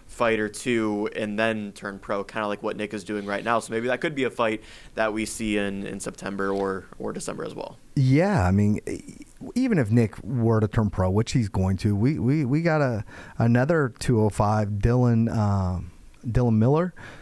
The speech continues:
Speaker 2: who's fighting, uh, next week. That is Nick's, uh, training partner, who is extremely talented, and I think he would be game for that fight too. I think that would be a great fight. We would like to see,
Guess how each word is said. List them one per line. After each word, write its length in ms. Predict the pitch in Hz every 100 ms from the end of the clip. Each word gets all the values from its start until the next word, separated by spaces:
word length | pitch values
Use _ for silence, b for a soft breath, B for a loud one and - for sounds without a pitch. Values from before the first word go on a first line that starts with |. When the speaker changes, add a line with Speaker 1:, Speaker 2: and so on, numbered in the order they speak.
| B
Speaker 2:
who's 200 | - 120
fighting, 640 | - 101 113 117 107 104 -
uh, 260 | 117 107 113
next 360 | 120 117 - 117
week. 280 | 113 120 -
That 340 | 107 104 107
is 420 | 117 107 101 - -
Nick's, 400 | 113 113 - -
uh, 480 | 104 101 95 92 85 B B -
training 300 | 110 110 107
partner, 360 | - 120 127
who 160 | 110 107
is 220 | 98 - B B B B B
extremely 420 | - - 117 131
talented, 640 | - 85 90 95 95 95 98
and 640 | 73 92 90 87 95 -
I 160 | 82 95
think 200 | 107 101
he 120 | 107
would 160 | 135 98
be 100 | 92
game 260 | 90 90
for 100 | -
that 180 | 92 95
fight 280 | - 95 92
too. 200 | 101 123
I 80 | 98
think 200 | 98 95
that 80 |
would 100 | 95
be 80 | 95
a 60 | 95
great 240 | 98 101
fight. 180 | 107 110 B B B
We 100 | -
would 160 | 220 131
like 220 | 113 110
to 80 | 104
see, 540 | - 110 107 104 104